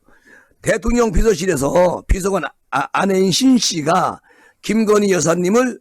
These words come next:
수행했다, 이런 얘기를 제가 방송을 해드렸습니다. 근데 오늘 대통령실에서 이런 말을 합니다.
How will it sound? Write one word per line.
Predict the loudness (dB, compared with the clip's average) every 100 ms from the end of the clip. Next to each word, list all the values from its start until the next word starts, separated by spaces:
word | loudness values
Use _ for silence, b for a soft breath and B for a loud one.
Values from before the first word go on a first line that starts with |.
| _
수행했다, | -2 0 0 -4 -4 -2 -2 -4 -12 _
이런 | -2 0
얘기를 | 2 -2
제가 | -4 -2
방송을 | 0 0 0
해드렸습니다. | 2 2 0 -2 -2 -2 -6 b b
근데 | -4 2
오늘 | 4 4 2 -2 _ B -4
대통령실에서 | -2 0 -2 -2 0 0 2
이런 | 2 2
말을 | -2
합니다. | -4 -2 -4